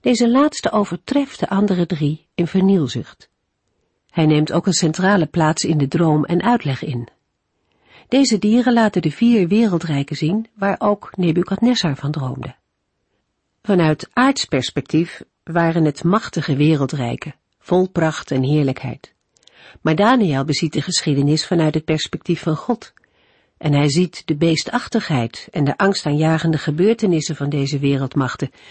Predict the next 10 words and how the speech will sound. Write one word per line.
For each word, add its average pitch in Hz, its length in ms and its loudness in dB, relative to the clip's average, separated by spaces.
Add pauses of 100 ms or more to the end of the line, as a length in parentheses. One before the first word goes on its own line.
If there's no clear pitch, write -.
(240)
die 156 140 -6
geen 233 340 2
rekening 143 460 0
met 143 140 -2
God 220 220 -4
houden. 123 380 -10 (840)
Behalve 208 500 2
dat 208 160 0
de 175 100 -2
dieren 175 440 0